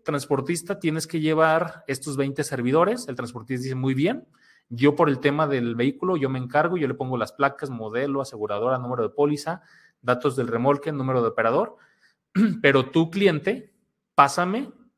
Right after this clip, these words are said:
el origen, pásame el destino, pásame los kilómetros, bueno, los kilómetros a recorrer, yo transportista lo puedo llenar porque yo sé, yo sé la hora de salida, hora de llegada,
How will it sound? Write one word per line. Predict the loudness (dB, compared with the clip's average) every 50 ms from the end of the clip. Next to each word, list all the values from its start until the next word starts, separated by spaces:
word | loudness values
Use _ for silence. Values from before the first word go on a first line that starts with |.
| _ -6
el | -4 -2 0
origen, | 0 -2 -2 -2 -6 -8 -8 -10 -14 _ _ _ _ _
pásame | _ -2 -2 -2 -4 -6 -6 -6
el | -6 -8
destino, | -8 -6 -6 -4 -4 -4 -6 -8 -12 -18 -20 _ _ _ _ _ _ _ _ _ _ _ _ _
pásame | 2 4 4 4 2 0 2 0
los | 0 0 -2 -2
kilómetros, | -2 -2 -2 -2 -4 -6 -10 -16
bueno, | -18 -4 0 2 2 2
los | 2 0
kilómetros | 0 0 0 0 0 0
a | 0 0
recorrer, | 0 0 2 2 2 2
yo | 2 0
transportista | 0 -2 -4 -4 -6 -8 -6 -6 -6 -4 -4
lo | -4 -2
puedo | -2 -2 0
llenar | 0 -2 -2 -4
porque | -6 -8 -8 -6
yo | -4 -4 -4
sé, | -2 -2 -2 -2 -4 -8 -18 _ _ -8
yo | -4 -4 -4
sé | -4 -2 0
la | 0
hora | 2 2
de | 0 0
salida, | -2 -4 -4 -4 -2 -4 -4 -4
hora | -4 -4
de | -2 -2
llegada, | -2 -2 -2 -2 -4 -6